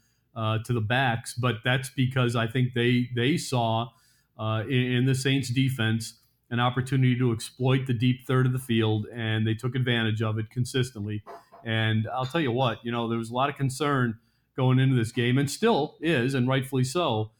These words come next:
about the Buccaneers defense. Wow, if you're, if you're a Saints follower,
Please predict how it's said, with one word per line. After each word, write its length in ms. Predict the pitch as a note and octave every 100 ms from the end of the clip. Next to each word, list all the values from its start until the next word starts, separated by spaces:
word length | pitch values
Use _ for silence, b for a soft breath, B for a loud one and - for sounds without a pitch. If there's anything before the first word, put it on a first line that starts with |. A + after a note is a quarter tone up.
| _ _
about 260 | A#2 B2 A#2
the 60 |
Buccaneers 440 | B2 B2+ B2+ A#2+ G2+
defense. 520 | C3 C3+ A2+ G#2 - _ _ -
Wow, 320 | A#2 G#2 F#2 A2
if 100 | G#2+
you're, 220 | D3 B2
if 140 | A2
you're 120 | C3+
a 60 | C3
Saints 320 | C3+ D3+ C#3+
follower, 580 | - A2 G#2 G#2 G#2